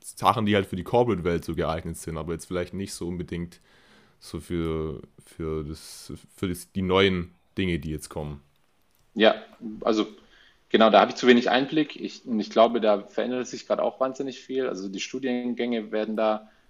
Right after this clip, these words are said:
Speaker 2: natürlich auch dahingehend angepasst. Äh, ich
Speaker 1: Mhm.
Speaker 2: weiß, dass es sehr viel mehr auch in Richtung Entrepreneurship geht. Ähm, und gleichzeitig, ich glaub halt, also ich wa-, ich kenn, ich kenn jetzt wirklich nur, wie schnell sich Dinge verändern. Jetzt grad, wenn man das Thema Performance oder Online-Marketing reinschaut.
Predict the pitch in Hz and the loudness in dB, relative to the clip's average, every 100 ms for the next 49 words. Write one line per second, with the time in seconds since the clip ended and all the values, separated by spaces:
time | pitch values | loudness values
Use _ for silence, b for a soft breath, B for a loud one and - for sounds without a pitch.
0 | _ 101 - 110 101 98 - 104 104 104 | _ -12 -8 -6 -4 -6 -4 -4 -2 -4
1 | 104 98 117 135 - 120 117 - - - | -6 -4 -4 -6 -6 -8 -8 -12 -12 -8
2 | 98 98 85 87 92 101 - 104 - - | -6 -6 -6 -4 -4 -6 -6 -8 -8 -8
3 | - 107 110 101 107 104 101 98 104 - | -4 -2 -2 0 2 2 0 -8 -10 -10
4 | 98 123 - - 120 117 - 117 - 110 | -8 -8 -10 -8 -4 -4 -4 -8 -4 -4
5 | 107 b b b b b _ 202 196 87 | -4 b b b b b _ 0 2 -2
6 | - _ _ _ _ 110 110 107 104 110 | -10 _ _ _ _ -6 4 4 4 0
7 | 98 92 - _ _ - - 98 98 101 | -2 -6 -12 _ _ -20 -8 -4 -4 -4
8 | 101 92 95 95 87 _ - - 98 107 | -6 -6 -10 -10 -14 _ -6 -4 -2 -6
9 | - 110 117 107 - 113 113 - 107 101 | -4 -2 -2 -6 -6 -4 -4 -6 -8 -6
10 | 98 107 110 - 120 113 - 110 107 101 | -4 -2 -2 -4 -8 -6 -4 -2 -2 -6
11 | - 113 101 - 113 113 110 107 B B | -4 -6 -4 -4 -2 0 -2 -6 B B
12 | B - - 101 101 98 95 - 101 98 | B -14 -8 -6 -4 -6 -6 -4 -4 -4
13 | 92 - 104 101 101 95 104 101 95 90 | -6 -2 0 -2 -4 -2 0 0 0 -2
14 | - 98 92 92 95 98 101 - | -8 -10 -2 -2 0 0 0 -2